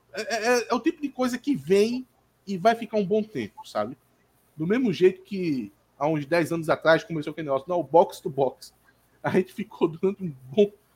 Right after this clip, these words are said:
uns bons anos escutando a história de box to box. Depois veio a história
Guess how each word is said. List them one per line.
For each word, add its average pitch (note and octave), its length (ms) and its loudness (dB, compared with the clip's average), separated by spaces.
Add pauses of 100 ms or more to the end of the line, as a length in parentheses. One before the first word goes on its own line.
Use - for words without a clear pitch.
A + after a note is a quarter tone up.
(140)
uns F#3 160 2
bons D#3 440 4
anos G#3 220 6
escutando G3 420 -6
a F#3+ 40 0
história F#3+ 240 0
de F#3 60 -4
box F3 260 -2
to G3+ 80 -14
box. C#3 220 -2
Depois F#3+ 260 0
veio G3 120 4
a G3+ 40 4
história F#3+ 440 2